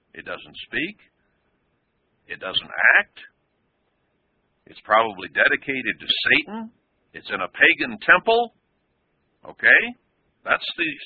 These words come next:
scene he is describing here. Very quickly, let's flash back to Jeremiah ten. Jeremiah ten.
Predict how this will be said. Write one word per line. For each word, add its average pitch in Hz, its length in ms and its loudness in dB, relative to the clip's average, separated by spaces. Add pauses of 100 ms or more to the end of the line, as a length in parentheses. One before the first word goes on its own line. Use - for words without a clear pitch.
(200)
scene 143 320 -2
he 127 140 -8
is 139 120 -8
describing 165 680 -2
here. 80 220 -14 (460)
Very 135 200 -6
quickly, - 380 -10
let's 110 220 -8 (220)
flash 120 260 -4 (120)
back 104 240 0
to 120 80 -16
Jeremiah 87 640 -6
ten. 202 320 -10 (1040)
Jeremiah 113 560 -8
ten. 156 300 -12